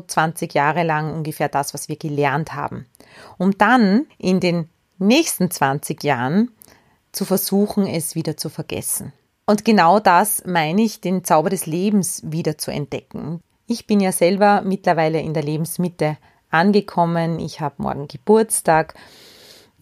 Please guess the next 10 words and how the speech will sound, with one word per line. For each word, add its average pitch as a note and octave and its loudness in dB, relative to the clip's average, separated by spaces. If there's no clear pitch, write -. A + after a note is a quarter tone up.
Und E3 -2
mit F#3+ 0
vierundvierzig A#3 0
Jahren E3+ 0
schaue E3+ 2
ich F#3+ -6
zurück F#3 -4
und F#3 -4
finde G#3+ 2
diese, F3+ 2